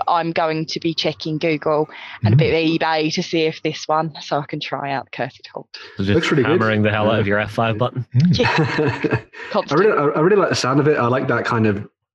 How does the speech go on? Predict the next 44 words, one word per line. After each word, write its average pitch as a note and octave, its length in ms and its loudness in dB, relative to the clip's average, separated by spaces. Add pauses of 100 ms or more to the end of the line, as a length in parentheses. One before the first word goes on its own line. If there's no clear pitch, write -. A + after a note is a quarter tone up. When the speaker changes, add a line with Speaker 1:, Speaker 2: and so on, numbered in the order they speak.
(120)
Speaker 3:
the G#2 120 2
basic A2 320 2
mechanic G#2 300 0
of F#2+ 80 2
just G2+ 160 0
draw G2+ 160 4
a G2 60 2
card, G2 220 0
play G2+ 180 0
a F#2 40 0
card. F2 220 -2
Speaker 1:
Yeah, D4 380 4 (120)
it's - 180 2
Speaker 3:
Uh, - 80 2
Speaker 1:
really A#3+ 200 2
Speaker 3:
it - 20 2
works A#2+ 120 2
Speaker 1:
easy G#2+ 40 0
to A2+ 120 2
Speaker 3:
really G2+ 80 2
Speaker 1:
pick G2+ 100 0
up. F#2 60 2
Speaker 3:
nicely. G#2 160 2 (240)
And A#2 100 2
then A#2 100 2 (120)
I B2 80 2
like A#2+ 220 2
the A#2 120 6
fact A2 180 -2
that A2+ 100 4
it's - 120 0
kind A2 240 0
of G2+ 100 2
distilling A2 420 2
down G#2 160 0
a - 20 0
little G#2 180 4
bit G2+ 100 2
of G2+ 60 0
that - 240 -2
four G2+ 240 4
X - 160 -2
quality G#2 420 0
to G2 360 0